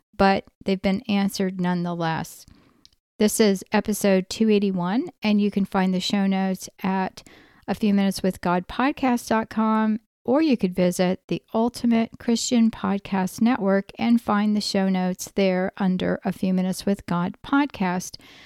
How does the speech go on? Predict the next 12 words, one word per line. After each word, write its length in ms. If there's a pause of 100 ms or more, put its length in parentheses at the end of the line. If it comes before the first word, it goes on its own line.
(320)
and 320
check 300
out 260 (320)
many 400
of 140
our 260
other 400
wonderful 720
podcasters. 1160 (840)
So 300
our 200
topic 520